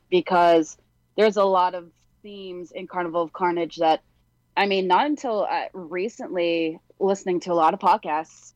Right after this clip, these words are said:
that I never really connected. Like, that's the beginning of the Night of series, Carnival of Carnage. Um, it just, it, it sets the tone. It's the carnival. It's,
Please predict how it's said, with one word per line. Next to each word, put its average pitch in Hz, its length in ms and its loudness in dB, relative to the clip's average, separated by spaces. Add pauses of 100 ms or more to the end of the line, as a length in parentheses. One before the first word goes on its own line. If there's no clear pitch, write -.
(100)
that 214 120 -2
I 202 100 -2
never 196 240 -6
really 185 180 -6
connected. 185 480 -8
Like, 175 140 -6
that's 175 240 -4
the 202 100 -6
beginning 190 360 -2
of 175 160 -2
the 165 220 0 (260)
Night 190 400 2
of 185 240 0 (100)
series, 202 580 0 (920)
Carnival 185 400 -4
of 175 60 -6
Carnage. 185 540 -2 (440)
Um, 175 520 2
it 254 160 4
just, 311 300 -4
it, - 180 -2
it - 100 2
sets - 260 0
the 285 100 -2
tone. 302 500 0
It's 208 160 -4
the 240 100 -2
carnival. 175 640 0 (160)
It's, - 400 -4